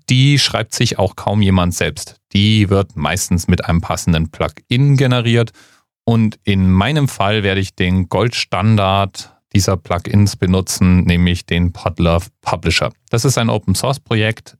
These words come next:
im deutschsprachigen Raum entwickelt und vorangetrieben. Es gibt eine Community, die ständig daran arbeitet und hilft, das Ganze besser zu machen. Auf sendegate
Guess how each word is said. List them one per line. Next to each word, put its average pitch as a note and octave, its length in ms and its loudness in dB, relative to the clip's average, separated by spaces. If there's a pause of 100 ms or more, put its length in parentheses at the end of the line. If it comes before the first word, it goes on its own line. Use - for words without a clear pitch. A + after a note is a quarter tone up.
(140)
im G2+ 160 0
deutschsprachigen G2+ 580 -2
Raum F#2 260 0
entwickelt G#2 440 -2
und F2+ 240 -2
vorangetrieben. A2+ 880 0 (960)
Es - 140 0
gibt - 280 -6
eine G2 200 2
Community, A#2+ 760 2
die G#2+ 160 4
ständig A2 480 0
daran F#2 320 0
arbeitet G#2+ 800 -2
und G2 320 2
hilft, - 640 -2
das - 320 -2
Ganze F2+ 340 -2
besser C#3 320 -4
zu - 160 -4
machen. A#2 500 2
Auf F#2 300 -2
sendegate G#2 760 0